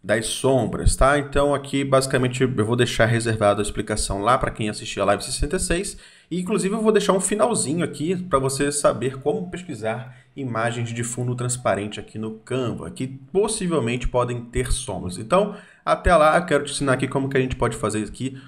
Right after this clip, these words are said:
sombras um pouco mais realistas. E aqui, é, só pra deixar claro, né, nós vamos fazer sombras realistas de objetos. Não dá pra gente fazer sombra realista de pessoas. Aquela sombra, por exemplo, que se a pessoa tiver em pé aqui, ela fica aqui embaixo, a sombra deitada e tal, nós vamos basicamente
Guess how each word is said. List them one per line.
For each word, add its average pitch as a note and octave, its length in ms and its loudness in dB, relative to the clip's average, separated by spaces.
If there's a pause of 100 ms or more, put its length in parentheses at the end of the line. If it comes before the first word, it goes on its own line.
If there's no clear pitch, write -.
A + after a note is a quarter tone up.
(120)
sombras A#2+ 540 -4
um A2 100 -6
pouco D#3 440 -4
mais B2 280 -2
realistas. A#2+ 680 -4 (260)
E E3 100 -6
aqui, E3+ 420 -8 (260)
é, B2 380 2
só A#2+ 120 -4
pra D3 140 0
deixar C3+ 280 2
claro, C#3 360 4
né, A#2 80 -2
nós A2+ 320 -4
vamos A#2 180 -4
fazer A2+ 160 -2
sombras A#2+ 360 -2
realistas A#2 440 0
de D#3 300 -8
objetos. C#3 600 0
Não C#3+ 140 -4
dá C#3 140 6
pra C#3 100 -2
gente C3+ 140 -4
fazer C3+ 180 2
sombra B2+ 260 -2
realista C3 360 0
de B2+ 100 -6
pessoas. F3+ 540 -4 (260)
Aquela B2+ 260 0
sombra, A#2+ 280 -2
por A#2+ 160 -2
exemplo, A#2+ 260 -4
que A#2 160 -4
se A#2 100 -4
a A2+ 60 -6
pessoa A2 260 -6
tiver G#2+ 260 -8
em A2+ 80 -8
pé G#2+ 220 -2
aqui, C3+ 400 -8 (220)
ela A2 180 0
fica A2 300 -4
aqui A2 160 -6
embaixo, A2 380 2
a - 20 -2
sombra G#2 260 -6
deitada A2 460 0
e A2 40 -10
tal, A2+ 200 0
nós A#2+ 160 -6
vamos A2+ 280 -6
basicamente A2 800 -2